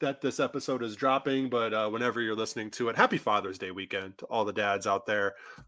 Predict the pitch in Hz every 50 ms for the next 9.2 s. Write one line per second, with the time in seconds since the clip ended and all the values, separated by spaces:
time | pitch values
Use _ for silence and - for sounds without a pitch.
0 | _ - 120 113 110 110 107 104 - 220 - - 120 120 135 131 - - - 139
1 | 131 123 123 120 98 - - - - - _ _ - 123 123 135 143 - - -
2 | 151 139 135 131 131 127 123 123 120 117 120 123 131 143 143 135 139 143 151 147
3 | - - 143 135 131 127 127 - - 139 131 131 123 131 127 123 120 113 - -
4 | 143 131 - 131 - - 123 110 - 120 107 - 120 113 - 110 104 104 92 -
5 | 110 107 107 120 123 120 - 131 117 120 120 117 113 107 101 104 - - 113 101
6 | 101 104 104 98 98 101 92 95 98 95 98 95 92 90 85 - - 95 92 90
7 | - - 85 87 90 - _ _ - - - 104 98 - 95 92 98 98 98 104
8 | 101 98 95 95 - - 104 107 107 - 98 92 92 90 90 87 92 90 - -
9 | 92 92 92 -